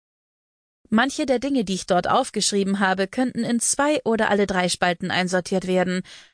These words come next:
aber ich folge dem ersten Impuls und schreibe es nur einmal auf.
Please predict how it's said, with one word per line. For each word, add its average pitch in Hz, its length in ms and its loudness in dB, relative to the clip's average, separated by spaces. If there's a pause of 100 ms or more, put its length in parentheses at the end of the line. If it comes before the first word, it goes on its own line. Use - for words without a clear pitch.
(180)
aber 240 240 0
ich - 160 -4
folge 269 340 0
dem 208 220 0
ersten 240 380 0
Impuls 220 600 0
und 190 200 0
schreibe 202 340 0
es - 160 -4
nur 254 160 0
einmal 170 320 0
auf. - 360 -8